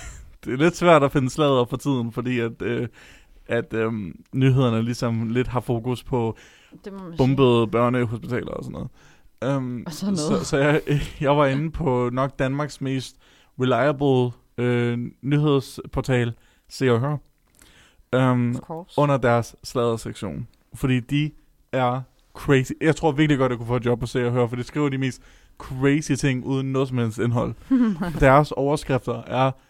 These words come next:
Speaker 1: så sindssyge. Jeg pladrer bare lige så stille igennem og
Speaker 2: Ja.
Speaker 1: sådan noget. Og så er det sådan noget,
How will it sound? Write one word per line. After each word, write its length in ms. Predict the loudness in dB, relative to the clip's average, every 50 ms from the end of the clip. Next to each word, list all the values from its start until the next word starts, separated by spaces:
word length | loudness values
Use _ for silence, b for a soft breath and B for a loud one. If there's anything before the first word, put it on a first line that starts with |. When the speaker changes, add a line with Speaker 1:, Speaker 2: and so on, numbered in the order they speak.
| b b
Speaker 1:
så 160 | _ -2 -2
sindssyge. 460 | 0 0 -2 -2 -2 -4 -6 -6 -8 b b b b b b
Jeg 140 | -2 -2 -2
pladrer 280 | 0 0 0 2 2 2
bare 240 | 2 2 2 2
lige 120 | 0 0 -2
så 100 | -4 -4
stille 260 | -2 -2 -2 0 0
igennem 320 | 0 2 2 2 2 2 2
og 60 | 2
Speaker 2:
Ja. 40 | 2
Speaker 1:
sådan 80 | 0 0
noget. 220 | 0 0 0 -2 B B B B B B B
Og 100 | -4 0
så 80 | 2 2
er 40 | 2
det 100 | 2 0
sådan 140 | -2 0 0
noget, 240 | 2 2 0 0